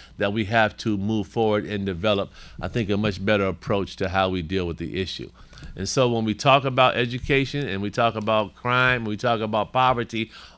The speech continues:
all these things are interrelated. We've got to understand you don't have one without the other. The higher the education base, the higher the skill set, the higher the ability to learn, uh, a productive living,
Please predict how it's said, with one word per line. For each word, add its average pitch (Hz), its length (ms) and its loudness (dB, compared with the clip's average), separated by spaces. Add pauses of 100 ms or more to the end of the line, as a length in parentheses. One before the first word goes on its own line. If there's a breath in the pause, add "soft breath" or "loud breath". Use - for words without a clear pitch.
(100)
all 185 280 8
these 175 260 0
things 151 320 0
are 139 80 2
interrelated. 131 760 -2 (280 soft breath)
We've 117 180 -4
got 143 220 6
to 151 180 -4
understand 127 880 0
you 117 120 -6
don't 160 240 2
have 139 240 2
one 135 240 0
without 120 400 0
the 110 120 -6
other. 92 340 -4 (460 soft breath)
The 82 100 -6
higher 131 340 8
the 117 120 0
education 139 680 -2
base, 151 420 -2 (560 soft breath)
the 80 80 -4
higher 120 300 8
the 117 120 -2
skill 139 360 2
set, 147 340 0 (540 soft breath)
the - 100 -8
higher 127 300 8
the 123 80 4
ability 123 380 2
to 120 80 -2
learn, 120 360 0
uh, 98 460 -2
a - 100 -8
productive 113 560 0
living, 131 420 -2